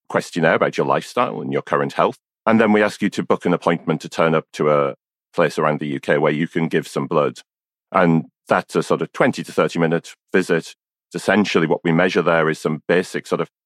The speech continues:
health check about yourself. So we can measure your height, your weight, your blood pressure, your cholesterol,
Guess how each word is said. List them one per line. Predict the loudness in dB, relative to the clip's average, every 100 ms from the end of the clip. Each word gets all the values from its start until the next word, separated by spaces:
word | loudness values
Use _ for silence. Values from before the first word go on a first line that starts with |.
| _ _ _
health | 0 0 -2
check | -4 -2
about | -4 -2 -4
yourself. | 0 2 2
So | 0 -4
we | -2
can | -2
measure | -4 -2
your | -6
height, | 0 0 0 -2
your | -6
weight, | 0 2 2 0 -8
your |
blood | -2 -2 -2
pressure, | -4 -4 -4
your | -6
cholesterol, | -4 -2 -2 -4 -2 2 2